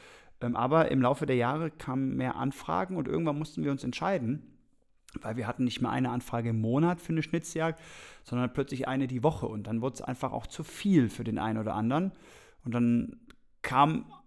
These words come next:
für mich eigentlich ein sehr trauriger Punkt, das war zweitausendvierzehn, wo dann beide Freunde drum gebeten haben, sich auszuklinken, weil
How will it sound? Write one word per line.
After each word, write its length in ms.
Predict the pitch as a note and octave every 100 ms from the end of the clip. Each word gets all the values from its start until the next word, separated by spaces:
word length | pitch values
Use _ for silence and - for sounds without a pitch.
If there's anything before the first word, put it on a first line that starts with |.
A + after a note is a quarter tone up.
| -
für 140 | - C3+
mich 220 | E3 -
eigentlich 240 | D3+ D3
ein 80 | D3+
sehr 120 | B2+
trauriger 440 | - D#3+ E3+ C3+ A#2+
Punkt, 380 | C3+ F#3 F3+
das 140 | C3 -
war 180 | A#2 A2+
zweitausendvierzehn, 1120 | - B2 B2 A2+ A2+ - B2+ C3 D#3 D#3 D#3 - - - -
wo 360 | C3 A2+ B2 C3+
dann 400 | C3 C3+ A2+ -
beide 640 | A2+ C3+ D3 D#3 D3+ - - _
Freunde 500 | - - A#2 C3 D#3+
drum 220 | D#3 C#3 C3
gebeten 440 | A2+ C3 C#3+ C3+
haben, 680 | C3 C3+ C#3 C3+ - E2 D#2+
sich 220 | C3 -
auszuklinken, 1000 | C3+ D#3+ - C3+ - B2+ A#2+ A2+ C3+ B2
weil 340 | B2 B2+ C3+